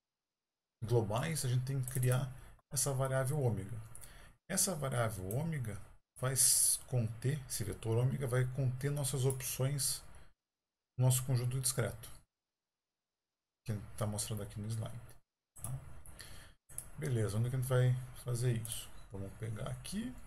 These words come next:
problema oito, vamos só verificar F B J oito. Tá certo aqui a função objetivo da viga. N é o número de variáveis de projeto igual a dois, que a gente tem a base e a altura. E aqui o que que a gente vai ter?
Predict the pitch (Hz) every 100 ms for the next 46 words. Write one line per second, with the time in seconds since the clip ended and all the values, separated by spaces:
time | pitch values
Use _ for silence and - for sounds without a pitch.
0 | - - - - - - 123 110 113 113
1 | 110 107 110 107 - 110 98 - 110 101
2 | 101 101 - - 101 98 - 101 104 92
3 | 92 90 - 95 95 90 - - - _
4 | - - - - _ _ 104 - - 98
5 | - - - - 98 - 95 87 92 -
6 | 90 87 95 - 147 190 214 226 - -
7 | - - - - _ _ _ _ _ _
8 | _ _ _ - 131 120 117 107 - -
9 | 113 113 117 110 107 98 101 98 95 90
10 | 90 92 - 101 - 101 87 90 85 -
11 | 95 95 104 107 196 - 98 87 - 92
12 | 85 87 90 90 95 104 - 156 226 233
13 | - _ _ _ _ _ _ _ _ _
14 | _ _ 151 151 127 165 - - 151 151
15 | 156 160 156 - 95